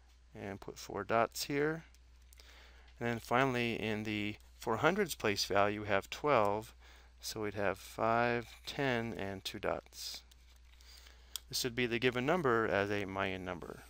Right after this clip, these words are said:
To verify this is correct, we could write this out using place values,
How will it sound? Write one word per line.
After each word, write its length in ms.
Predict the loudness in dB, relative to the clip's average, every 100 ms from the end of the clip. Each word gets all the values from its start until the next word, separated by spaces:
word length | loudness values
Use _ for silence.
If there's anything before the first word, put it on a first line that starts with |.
| -20 -20 -20 -20 -20 -20 -20 -20 -20 -20 -20 -20 -20 -20 -20 -20 -20 -20 -20 -20 -20 -20 -20 -18 -4
To 100 | 6
verify 300 | 6 8 6
this 180 | 6
is 140 | 2 -2
correct, 320 | 0 0 0
we 60 | -4
could 200 | 0 4
write 160 | 4
this 220 | 4 6
out 200 | 6 6
using 300 | 2 -4 -4
place 320 | -2 0 0 2
values, 720 | 4 4 0 -6 -6 -8